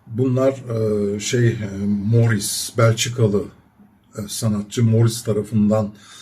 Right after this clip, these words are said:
yapılmış bir, e, film, çizgi film. E,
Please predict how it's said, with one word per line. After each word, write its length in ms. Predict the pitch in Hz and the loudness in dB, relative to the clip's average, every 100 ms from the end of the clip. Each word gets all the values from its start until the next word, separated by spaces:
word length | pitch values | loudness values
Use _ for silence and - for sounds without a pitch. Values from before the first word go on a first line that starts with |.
| - - _ | -20 -20 _
yapılmış 540 | 107 113 107 104 - 107 | -8 -2 0 0 -2 -8
bir, 320 | 101 - - | -10 -12 -12
e, 140 | 98 92 | -12 -8
film, 280 | 113 98 | -6 -6
çizgi 320 | 98 104 95 101 | -6 -10 -10 -10
film. 340 | 101 104 101 - _ _ _ _ _ | -8 -8 -10 -16 _ _ _ _ _
E, 40 | 117 | -14